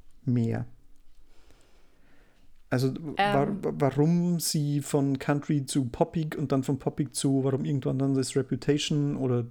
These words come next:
Speaker 1: also, was ich damit sagen will, ist, ihre Stilwechsel ergeben Sinn in ihrer kompletten Storyline.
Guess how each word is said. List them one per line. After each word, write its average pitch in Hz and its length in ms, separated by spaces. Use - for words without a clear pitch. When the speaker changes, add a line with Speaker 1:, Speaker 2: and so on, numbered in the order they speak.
Speaker 1:
also, 127 200
was 156 180
ich 170 100
damit 151 260
sagen 156 320
will, 156 160
ist, 160 320
ihre 151 200
Stilwechsel 156 840
ergeben 135 420
Sinn 160 380
in 147 160
ihrer 139 160
kompletten 135 360
Storyline. 117 600